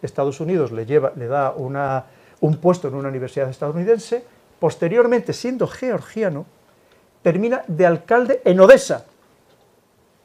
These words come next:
en Ucrania, que no tenía ninguna relación con Ucrania. Pero para que veáis todo lo que existe detrás, ¿no? ¿Sabéis dónde está ahora mismo Saakashvili? ¿O dónde estaba hasta que empezó? Está ahora mismo, hoy no lo sé dónde está.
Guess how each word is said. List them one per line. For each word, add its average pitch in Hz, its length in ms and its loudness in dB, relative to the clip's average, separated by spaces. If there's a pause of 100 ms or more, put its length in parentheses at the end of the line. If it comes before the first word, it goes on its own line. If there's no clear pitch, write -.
(220)
en 135 120 -8
Ucrania, 135 560 -2
que 135 80 -8
no 131 80 -6
tenía 160 180 -2
ninguna 147 260 0
relación 139 300 -2
con 127 160 -8
Ucrania. 113 400 -10 (220)
Pero 185 120 -4
para 208 140 -4
que 262 60 -6
veáis 269 220 -2 (200)
todo 240 160 4
lo 180 60 4
que 147 80 -2
existe 131 260 -6
detrás, 110 320 -8
¿no? 190 140 -10 (440)
¿Sabéis 196 240 0
dónde 247 140 -8
está 247 140 -8
ahora 214 100 -6
mismo 214 180 -6
Saakashvili? 214 600 -10 (1600)
¿O 135 100 0
dónde 175 160 4
estaba 180 220 6
hasta 175 180 4
que 160 80 -2
empezó? 147 220 0
Está 208 140 0
ahora 151 80 2
mismo, 180 220 0
hoy 240 140 8
no 240 80 4
lo 202 80 6
sé 175 140 -2
dónde 160 180 -2
está. 107 240 -8